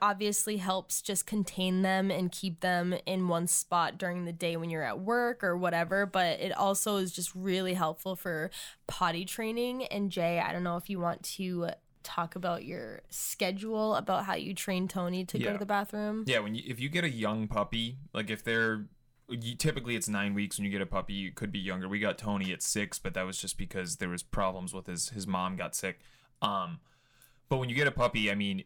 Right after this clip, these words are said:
Speaker 2: pretty much every hour on the hour they have to go out, maybe more frequently. Anytime they eat, they have to go out. They wake up, they have to go out. Like, it's constant. So, I mean, it's gonna be harder if you're in an apartment. Kaylee and I experienced that with Larry. Luckily now with Tony, we have a house with a fenced-in backyard, so it was much easier.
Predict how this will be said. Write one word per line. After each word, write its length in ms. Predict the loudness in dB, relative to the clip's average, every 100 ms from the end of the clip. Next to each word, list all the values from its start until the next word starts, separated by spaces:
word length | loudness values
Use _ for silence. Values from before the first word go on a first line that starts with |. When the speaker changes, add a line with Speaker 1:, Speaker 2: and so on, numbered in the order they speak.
| 0
Speaker 2:
pretty 220 | 0 2
much 340 | 4 4 0 -12 _ _ _ 2
every 360 | 4 4 4
hour 240 | 6 8 6
on 160 | 6
the 100 | 4
hour 220 | 4 4 2
they 80 |
have 200 | 2 0
to 60 | -2
go 140 | 2
out, 200 | 4 2
maybe 420 | 2 2 2 2 2
more 240 | 2 0
frequently. 680 | -2 -6 -4 -6 -4 -4 -6 -14 -12 0
Anytime 500 | 2 2 0 0 2
they 160 | 2 0
eat, 240 | -2 0
they 80 | 2
have 120 | 2
to 80 | 2
go 180 | 2 2
out. 180 | 2 0
They 100 | 0
wake 280 | 0 2
up, 180 | 2 2
they 100 | 2
have 120 | 0
to 60 | -2
go 180 | 0 2
out. 200 | 2 2
Like, 220 | -2 -2
it's 260 | -4 -2 -2
constant. 800 | -4 -10 -2 2 2 0 -4 -2
So, 200 | 2 2
I 80 | 4
mean, 220 | 2 0
it's 200 | -2 -2
gonna 140 | 0
be 100 | 0
harder 280 | 4 4 6
if 100 | 2
you're 100 | 2
in 60 | 2
an 80 | 2
apartment. 540 | 2 4 4 2 0
Kaylee 200 | 0 2
and 80 | 2
I 80 | 0
experienced 440 | -2 -2 0 0
that 140 | 0 0
with 100 | 2
Larry. 300 | 4 4 4
Luckily 400 | 0 -2 -4 -2
now 280 | 0 0
with 140 | 0 -2
Tony, 300 | -2 0 0
we 80 | 0
have 120 | 0
a 40 |
house 280 | 2 0 0
with 120 | -2
a 20 |
fenced-in 400 | -2 -2 -2 0
backyard, 460 | 0 0 0 0 0
so 120 | -2
it 20 | -4
was 140 | -4
much 380 | 0 2 2 0
easier. 440 | -2 -2 0 0